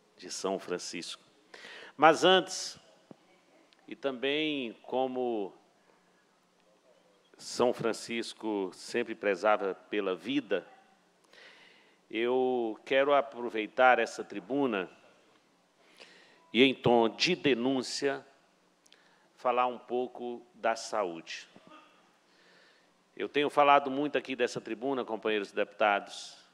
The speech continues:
deputada Leninha, sobre assistência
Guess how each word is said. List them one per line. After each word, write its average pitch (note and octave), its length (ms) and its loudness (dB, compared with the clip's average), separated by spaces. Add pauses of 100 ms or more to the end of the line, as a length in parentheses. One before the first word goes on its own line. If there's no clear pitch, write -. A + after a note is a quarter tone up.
deputada G#2 500 2
Leninha, G2 520 0 (1400)
sobre B2 880 0 (3000)
assistência B2 1080 0